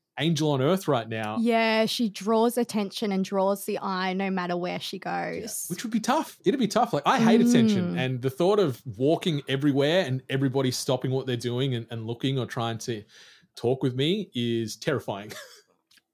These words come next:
Speaker 2: Absolutely. Do not perceive me. <laughs>
Speaker 1: <laughs> Leave me alone,
Speaker 2: <clears throat>
Speaker 1: please. Leave me alone.
Speaker 2: Mm.
Speaker 1: But then we get the contrast where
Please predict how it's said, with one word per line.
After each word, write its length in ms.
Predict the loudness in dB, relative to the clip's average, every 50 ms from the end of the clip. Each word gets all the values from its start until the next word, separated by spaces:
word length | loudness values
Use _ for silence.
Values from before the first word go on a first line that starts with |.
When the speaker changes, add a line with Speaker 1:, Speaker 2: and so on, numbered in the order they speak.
| _ -6
Speaker 2:
Absolutely. 1000 | -4 -4 -4 -4 -2 0 2 4 4 4 4 4 2 2 2 2 2 2 2 0
Do 180 | 0 2 4
not 220 | 4 4 4 2 0
perceive 500 | -2 -2 0 2 2 2 2 2 4 2
me. 260 | 2 4 4 4 4
<laughs> 680 | 4 4 6 4 4 6 6 6 6 6 6 4 4 2
Speaker 1:
<laughs> 380 | 2 -2 -2 -2 -2 -4 -2 -2
Leave 280 | 0 0 0 0 -2
me 180 | -2 2 4 4
alone, 520 | 4 4 4 4 6 8 8 8 8 6
Speaker 2:
<clears throat> 0 |
Speaker 1:
please. 320 | 6 4 4 2 0 -2 -4
Leave 220 | -6 -8 -6 -6
me 120 | -2 0
alone. 480 | 0 2 2 0 0 0 0 0 0 0
Speaker 2:
Mm. 720 | 2 4 4 6 4 4 4 4 4 4 4 2 2 2
Speaker 1:
But 180 | 2 2 2 2
then 180 | 2 0 2 2
we 100 | 0 2
get 220 | 2 0 0 0
the 80 | -4 -4
contrast 640 | -2 0 0 0 2 2 2 4 4 2 0 0
where 400 | 0 0 2 2 0 0 -2 -4